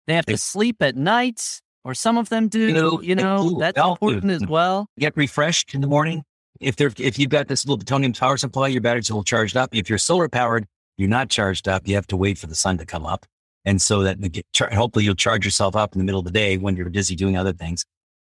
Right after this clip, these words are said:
Speaker 1: In your book, which is called Mars Rover Curiosity,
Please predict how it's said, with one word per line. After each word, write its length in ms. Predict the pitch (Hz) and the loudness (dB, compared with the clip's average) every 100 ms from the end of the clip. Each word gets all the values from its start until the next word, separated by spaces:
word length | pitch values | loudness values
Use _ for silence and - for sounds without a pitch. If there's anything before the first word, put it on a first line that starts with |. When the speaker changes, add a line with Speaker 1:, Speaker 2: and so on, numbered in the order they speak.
| _ | _
Speaker 1:
In 220 | 180 220 226 | 0 2 2
your 160 | 196 | 0
book, 480 | 127 - 196 113 110 _ _ _ | -2 0 0 0 -4 _ _ _
which 280 | 143 143 - | -4 -2 -2
is 120 | 151 | -6
called 280 | - 135 123 | -2 -2 0
Mars 500 | 123 135 160 185 151 | 2 2 2 0 0
Rover 360 | 143 147 160 160 | 0 0 0 -4
Curiosity, 960 | - 160 156 127 120 - 123 113 147 | -2 0 2 2 0 -2 -2 -2 -4